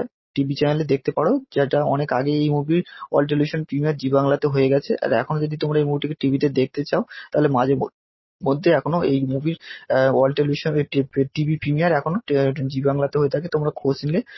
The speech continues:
তোমরা জানতে পারবে। তো আজকে ভিডিও ভালো লেগে থাকলে অবশ্যই ভিডিওটি একটি লাইক করো, চ্যানেলটি সাবস্ক্রাইব করো এবং ভিডিওটি অবশ্যই তোমার বন্ধুদের সাথে শেয়ার করো। তো বন্ধুরা, আজকের ভিডিও তোমরা থাম্বনেল এবং টাইটেল দেখেই বুঝতে পেরে গেছো আমরা আজকের কোন মুভিটি নিয়ে কথা বলতে চলেছি। হ্যাঁ বন্ধুরা, আমরা আজ কথা বলতে চলেছি বলো না তুমি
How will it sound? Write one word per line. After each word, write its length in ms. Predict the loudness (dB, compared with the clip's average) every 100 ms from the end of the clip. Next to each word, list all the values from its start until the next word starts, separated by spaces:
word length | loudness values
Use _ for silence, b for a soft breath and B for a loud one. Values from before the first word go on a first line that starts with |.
| B
তোমরা 200 | -4 -2
জানতে 300 | 0 0 0
পারবে। 220 | -2 -2 -2
তো 80 | -2
আজকে 180 | -2
ভিডিও 200 | -2 -2 0
ভালো 140 | 2
লেগে 160 | 2 0
থাকলে 260 | -2 -2
অবশ্যই 240 | -2 -2 -2
ভিডিওটি 180 | -2 -2
একটি 120 | 0
লাইক 240 | 0 0
করো, 180 | 0 -4
চ্যানেলটি 300 | -2 -2 -4
সাবস্ক্রাইব 440 | -2 -4 -2 -4 -4
করো 140 | -2 0
এবং 120 | 0
ভিডিওটি 260 | 2 2 2
অবশ্যই 300 | 2 0 -2
তোমার 180 | -2 -2
বন্ধুদের 320 | 0 0 0
সাথে 160 | -2 -6
শেয়ার 280 | -4 -2 -2
করো। 120 | -6 0
তো 60 | 4
বন্ধুরা, 260 | 4 4 2
আজকের 240 | 2 2
ভিডিও 180 | 2 2
তোমরা 240 | 2 0 0
থাম্বনেল 340 | 0 0 2
এবং 140 | 2 2
টাইটেল 320 | 2 0 0
দেখেই 220 | 0 0 -2
বুঝতে 280 | -6 -8 -4
পেরে 200 | 0 2
গেছো 200 | 2 0
আমরা 160 | -2 2
আজকের 280 | 0 0 -6 -4
কোন 180 | 0 2
মুভিটি 280 | 2 2 0
নিয়ে 140 | -2 0
কথা 200 | 0 0
বলতে 240 | -2 -2
চলেছি। 260 | 0 0 0
হ্যাঁ 120 | 0
বন্ধুরা, 280 | 0 0 0 -2
আমরা 200 | 0 0
আজ 100 | 0
কথা 180 | -4 -2
বলতে 220 | 0 0 -2
চলেছি 380 | 0 -2 0 -4 -4 B B B 0
বলো 240 | 2 4
না 100 | 2
তুমি 240 | 0 0